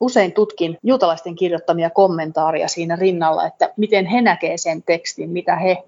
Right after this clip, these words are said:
kuulee niistä taustoista ja siitä kontekstista. Se on usein vähän erilaista kuin se, mit-, mitä esimerkiksi kristillisissä kommentaareissa sanotaan.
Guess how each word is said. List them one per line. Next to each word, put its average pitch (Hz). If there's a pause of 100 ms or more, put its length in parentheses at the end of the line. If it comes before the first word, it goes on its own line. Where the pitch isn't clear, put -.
kuulee 165
niistä 165 (320)
taustoista 175
ja 175
siitä 175
kontekstista. 175
Se 247
on 214
usein 208 (120)
vähän 196
erilaista 175
kuin 170
se, 170
mit-, 165
mitä 180
esimerkiksi 180
kristillisissä 185
kommentaareissa 165
sanotaan. 185